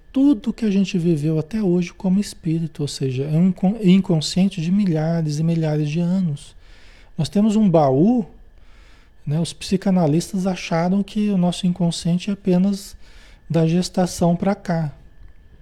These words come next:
né? Mas muito maior do que isso. Aliás, é de milhares e milhares de gestações,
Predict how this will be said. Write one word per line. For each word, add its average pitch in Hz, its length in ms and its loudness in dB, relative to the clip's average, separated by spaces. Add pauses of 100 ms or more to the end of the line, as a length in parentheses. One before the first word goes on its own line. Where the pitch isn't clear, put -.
(640)
né? 160 320 -4 (180)
Mas 247 320 -6
muito 226 880 2
maior 202 420 2
do 196 120 -2
que - 200 -6
isso. - 400 -2 (640)
Aliás, 190 440 2
é 233 100 4
de 214 260 4
milhares 202 680 4
e 220 40 4
milhares 180 540 2
de 180 420 0
gestações, 160 960 -2